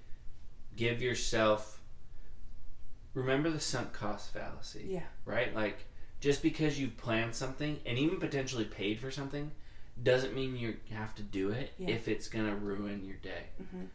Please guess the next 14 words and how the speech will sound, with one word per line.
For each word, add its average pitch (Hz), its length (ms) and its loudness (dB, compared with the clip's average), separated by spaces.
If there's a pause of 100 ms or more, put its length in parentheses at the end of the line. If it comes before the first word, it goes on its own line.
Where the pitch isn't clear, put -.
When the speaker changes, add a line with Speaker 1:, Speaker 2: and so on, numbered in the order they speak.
(160)
Speaker 1:
If 123 60 -2
you 123 80 0
don't 110 300 4
wanna 131 200 0
do 110 140 2
something, 131 520 -2
you're 196 200 0
on 220 80 -4
vacation. - 680 -6
Speaker 2:
Exactly. 247 520 -6 (200)
Speaker 1:
Who 180 160 -6
cares? 165 440 -4
Speaker 2:
Yeah. 214 200 -4 (120)
Speaker 1:
Yeah. 101 240 -2